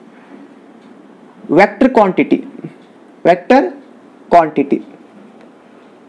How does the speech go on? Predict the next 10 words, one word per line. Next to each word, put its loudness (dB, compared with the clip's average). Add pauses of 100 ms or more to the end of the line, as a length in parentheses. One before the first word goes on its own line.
(120)
Okay, 4
vector 2
quantity 2
means 6
that 0
it 2
has 2
more 4
magnitude 2
and 4